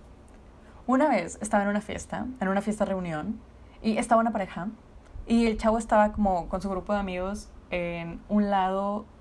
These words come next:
de la sala, y nosotros estábamos en el otro lado de la sala, prácticamente en el otro extremo, y estábamos sentadas. Estábamos como que todas platicando,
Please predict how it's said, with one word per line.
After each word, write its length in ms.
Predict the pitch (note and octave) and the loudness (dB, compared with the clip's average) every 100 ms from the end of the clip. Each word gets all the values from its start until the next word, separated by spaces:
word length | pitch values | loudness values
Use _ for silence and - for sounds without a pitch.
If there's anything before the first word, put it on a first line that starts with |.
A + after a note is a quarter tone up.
| - | -8
de 100 | F3 | -4
la 100 | E3+ | -4
sala, 380 | F3+ F3+ F3+ - | -2 -2 -2 -2
y 60 | G#3+ | -2
nosotros 300 | F#3 F3+ F#3+ | -2 -6 -4
estábamos 320 | F#3+ F#3+ F#3+ | -4 -4 -6
en 60 | |
el 120 | F3+ F#3 | -4 -4
otro 200 | G#3+ A#3+ | -4 -2
lado 140 | F#3 | -2
de 40 | F3+ | -2
la 80 | |
sala, 220 | E3+ E3 - | -4 -6 -6
prácticamente 480 | F#3 - F#3+ F#3 | -10 -8 -8 -4
en 60 | G3 | -4
el 60 | F#3+ | -4
otro 140 | F#3 | -8
extremo, 400 | F#3 F3+ E3+ F3+ | -10 -6 -4 -4
y 40 | |
estábamos 360 | F3 F3 E3+ F3 | -6 -6 -6 -6
sentadas. 540 | F3 E3 D#3+ F3+ A#3 - - - - | -8 -6 -4 -4 -8 -14 -20 -20 0
Estábamos 260 | G#3+ G#3+ | 4 4
como 160 | C4 B3+ | 2 -2
que 60 | |
todas 180 | A3 G3 | -2 -4
platicando, 600 | - G#3+ - F3 F#3+ B3+ | -4 -4 -2 -2 -2 -4